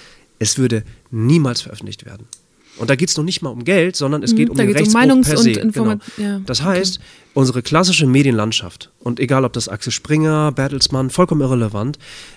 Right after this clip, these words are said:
Speaker 1: würde sehen, okay, hier ist dieses Projekt mit den Rechtsbrüchen, mm, das könnten, würden wir nur tun, wenn es uns einen Mehrwert bringt, wie zum Beispiel, dass Leute unsere Marke kennenlernen. So, dann wäre das ein Mehrwert, also irgendwie wieder ökonomisch.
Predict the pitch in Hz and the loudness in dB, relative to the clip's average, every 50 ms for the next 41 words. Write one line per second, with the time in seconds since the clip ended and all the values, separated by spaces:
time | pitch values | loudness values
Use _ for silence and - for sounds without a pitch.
0 | - _ 117 117 143 156 147 151 147 147 143 135 131 - _ - 110 120 139 160 | -18 _ 0 2 4 4 6 6 4 4 2 -2 -6 -12 _ -2 2 4 4 6
1 | 170 180 - - 120 - 143 131 117 117 131 127 - - 127 - - 127 143 156 | 4 4 2 -2 -2 0 0 0 0 0 -2 -2 -2 -2 -4 -2 -2 -2 -2 -2
2 | - - 113 - 101 107 139 151 - - - 165 165 175 208 262 - - - - | -2 -6 -8 -6 -4 -4 -4 -4 -4 -4 -4 -4 -2 -2 -4 -6 -8 -12 -18 -20
3 | _ _ _ - 120 113 113 113 113 - - - 120 113 - - - - - - | _ _ _ -4 0 0 0 0 -2 -4 0 0 2 2 2 2 -2 -4 -12 -20
4 | _ _ - 143 143 - 139 120 135 143 139 123 120 113 127 175 196 - - - | _ _ 2 2 2 2 2 2 4 4 4 2 0 0 0 0 0 -2 -4 -4
5 | - 175 180 165 131 127 123 131 120 - - 127 123 120 - - - 101 104 107 | -2 -2 -2 -2 -2 -2 -2 -2 -4 -4 -4 -4 -4 -4 -4 -4 -4 -4 -4 -4
6 | 110 107 107 104 110 117 117 104 - - - 110 113 113 113 - - 110 - - | -4 -2 -2 -2 -2 -2 -4 -6 -10 -8 -8 -6 -6 -6 -8 -8 -8 -8 -6 -6
7 | 110 101 104 113 143 143 - - 151 139 135 139 135 - - - - - - - | -8 -8 -6 -2 -2 -2 -2 0 0 2 2 2 2 -2 -8 -18 -18 -14 -8 -4
8 | 110 - - 113 120 - 131 - - 107 107 98 98 95 90 101 - - - - | -2 -2 0 -2 -2 -4 -6 -8 -8 -8 -8 -6 -6 -6 -4 -6 -6 -8 -12 -12
9 | 98 92 92 87 82 85 - - - - - - 113 127 123 131 127 120 117 117 | -12 -12 -12 -12 -14 -14 -16 -16 -16 -12 -6 -4 -2 0 0 0 0 0 -2 -4
10 | - - 110 110 127 151 165 156 165 156 - - 107 117 127 123 131 135 143 131 | -4 -6 -6 -6 -6 -4 -4 -4 -4 -4 -2 0 2 2 4 4 4 4 2 4
11 | 147 147 147 143 139 127 117 131 123 127 - 120 - - 120 113 107 104 98 98 | 4 4 6 6 4 0 0 -2 -2 -2 -4 -6 -8 -8 -8 -8 -8 -8 -8 -8
12 | - - - | -8 -10 -10